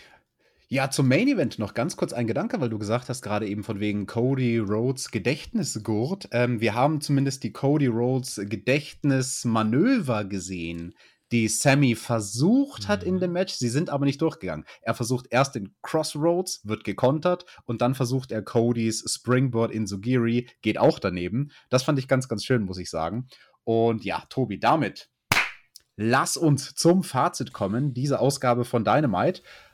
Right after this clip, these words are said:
Speaker 1: Also, äh, erstes Bauchgefühl war jetzt nicht schlecht, muss ich sagen. Anfang und Ende war gut, ne? Ihr kennt mich, das ist mir immer ganz wichtig.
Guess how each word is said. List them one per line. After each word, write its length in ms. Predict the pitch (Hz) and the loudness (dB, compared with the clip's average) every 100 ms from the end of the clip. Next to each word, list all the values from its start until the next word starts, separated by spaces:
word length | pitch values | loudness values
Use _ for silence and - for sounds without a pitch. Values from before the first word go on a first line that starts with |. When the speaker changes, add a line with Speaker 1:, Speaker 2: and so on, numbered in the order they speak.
| _ | _
Speaker 1:
Also, 480 | 123 113 127 127 123 | 2 4 6 6 4
äh, 200 | 113 113 | 4 4
erstes 320 | 135 147 - | 2 0 -4
Bauchgefühl 640 | - 131 143 202 - 202 | 0 0 0 -4 0 0
war 140 | 113 95 | 2 0
jetzt 240 | 92 - | -2 -4
nicht 160 | 92 - | -8 -8
schlecht, 280 | - 101 - | -10 -8 -4
muss 200 | 247 214 | -4 -4
ich 120 | - | -4
sagen. 280 | 95 87 - | -4 -4 -4
Anfang 380 | 202 143 156 143 | -2 0 0 0
und 100 | 101 | 0
Ende 240 | 120 107 | -4 -2
war 140 | 87 | -4
gut, 260 | 90 208 254 | -2 -4 -2
ne? 180 | 170 202 | -2 -2
Ihr 160 | 113 | -2
kennt 280 | 98 170 180 | -2 -4 -4
mich, 160 | 175 - | -8 -10
das 100 | 95 | -12
ist 140 | 87 | -6
mir 140 | 131 120 | -2 -2
immer 120 | 101 | -2
ganz 240 | 90 78 160 | -6 -8 -8
wichtig. 420 | 185 240 233 | -6 -6 -8